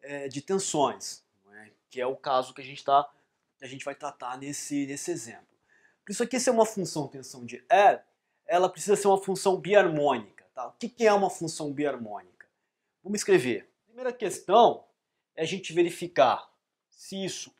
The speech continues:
é uma função tensão de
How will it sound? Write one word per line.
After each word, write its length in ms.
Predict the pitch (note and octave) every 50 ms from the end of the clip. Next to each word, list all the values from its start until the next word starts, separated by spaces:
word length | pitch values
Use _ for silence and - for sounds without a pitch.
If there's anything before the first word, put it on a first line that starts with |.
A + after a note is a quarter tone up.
| _
é 200 | - G#3 A3+ A#3
uma 200 | A3+ G#3+ G3+ F#3
função 640 | - - - E3+ D#3+ - - - C#3 C#3+ C#3+ D3 - _ _ _ _ _ _ _ _ _ -
tensão 640 | F#3+ F#3 D#3+ - - - D#3+ D#3 D#3+ D#3+ C3 _ _ _ _ _ _ _ _ _ _ _ _ _ _ _ _ _ _ _ _ _ _ _ _ _ _ _ _ _ _ _ _ _ _ _ _ _ _ _ _ _ _ _ _
de 240 | - D#3+ D#3 - _